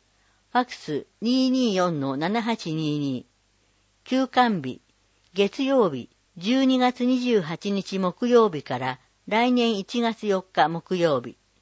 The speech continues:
催し名、日時、対象、定員、申し込みの順です。子ども図書館司書体験。持ち物、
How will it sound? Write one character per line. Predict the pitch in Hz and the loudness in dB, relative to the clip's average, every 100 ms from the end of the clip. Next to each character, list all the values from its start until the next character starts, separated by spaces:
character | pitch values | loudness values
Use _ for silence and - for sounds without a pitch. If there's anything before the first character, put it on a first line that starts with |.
| _ _ _ _ _ _ _ - | _ _ _ _ _ _ _ -4
催 | 196 240 254 | 0 2 2
し | 247 269 | 0 -2
名、 | 233 165 127 98 _ | 0 0 -2 -6 _
日 | 190 226 220 151 | -8 -4 -6 -6
時、 | 131 113 - - | -8 -10 -12 0
対 | 190 226 | 0 0
象、 | - 190 170 151 - - | -4 -2 0 0 -4 0
定 | 220 220 | 4 4
員、 | 202 180 165 - - | 2 -2 -6 -10 -4
申 | 202 233 | 0 0
し | - | -2
込 | - 196 | -4 -2
み | 180 | -2
の | 165 | -2
順 | 151 143 | -2 -4
で | 127 127 | -6 -8
す。 | - _ _ _ _ _ _ _ _ _ _ _ _ _ _ | -14 _ _ _ _ _ _ _ _ _ _ _ _ _ _
子 | - 208 | -4 0
ど | 247 | 2
も | 254 240 | 2 0
図 | 233 | -2
書 | 208 262 | -2 0
館 | 247 254 240 | 0 0 -2
司 | - | -4
書 | 196 156 | -4 -2
体 | 147 143 | -2 -4
験。 | - 131 127 120 _ _ _ _ _ _ _ | -4 -4 -4 -8 _ _ _ _ _ _ _
持 | 180 | -8
ち | - 277 | -4 -2
物、 | 226 170 110 | 0 -2 -4